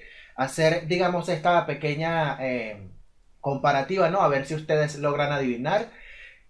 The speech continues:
eh, si la voz de, eh, Charly García se llama, sí se parece a la de Enrique Hoffman. De hecho, yo le dije que grabara una frase en específica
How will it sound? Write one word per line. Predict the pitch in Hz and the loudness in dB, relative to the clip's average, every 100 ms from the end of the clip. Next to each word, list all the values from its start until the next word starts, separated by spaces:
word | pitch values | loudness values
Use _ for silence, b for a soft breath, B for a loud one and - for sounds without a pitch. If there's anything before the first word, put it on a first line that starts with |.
| _ | _
eh, | - 143 143 139 135 131 | -4 -2 0 0 -2 -4
si | - 156 147 | -8 -2 2
la | 143 139 | 2 2
voz | 147 143 156 | 0 -2 0
de, | 175 175 160 139 135 135 131 | 2 2 2 -2 -4 -4 -4
eh, | 120 | -6
Charly | - 180 180 175 185 | -2 2 2 2 2
García | 165 135 - 185 170 | 2 -2 -2 2 2
se | 131 143 | 2 0
llama, | 151 139 120 - b b b b | 2 0 -2 -8 b b b b
sí | - 185 | 0 2
se | 185 190 | 4 4
parece | 160 156 156 170 | 4 4 2 2
a | |
la | 165 | 2
de | 139 | 0
Enrique | 127 143 147 139 | -2 -6 -6 -2
Hoffman. | 135 123 120 107 107 | -2 -2 -8 -14 -16
De | 120 147 156 214 | -4 0 2 2
hecho, | 180 143 - 123 | 0 -6 -6 -2
yo | 180 220 214 | 2 4 4
le | 208 | 2
dije | 226 202 208 | 2 0 0
que | 196 | 2
grabara | 170 160 185 190 185 185 | 6 8 8 8 6 4
una | 190 180 | 2 2
frase | 190 185 170 180 151 | 4 2 4 0 0
en | 151 | -4
específica | - 135 196 185 180 175 175 175 | -4 -6 -4 -4 -4 0 0 0